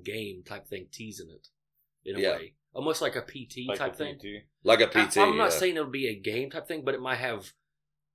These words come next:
Speaker 2: clues.
Speaker 1: Yeah, might have clues.
Speaker 2: Might have
Speaker 1: Right.
Speaker 2: clues.
Speaker 1: Yeah.
Speaker 2: I like that.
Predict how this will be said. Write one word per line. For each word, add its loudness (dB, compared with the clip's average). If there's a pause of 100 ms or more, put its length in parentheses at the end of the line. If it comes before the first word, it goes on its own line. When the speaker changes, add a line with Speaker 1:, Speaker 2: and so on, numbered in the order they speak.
(120)
Speaker 2:
clues. 4
Speaker 1:
Yeah, -2
might -2
have -4
clues. -6
Speaker 2:
Might 4
have 4
Speaker 1:
Right. -10
Speaker 2:
clues. 0 (200)
Speaker 1:
Yeah. -8 (300)
Speaker 2:
I -2
like 2
that. -6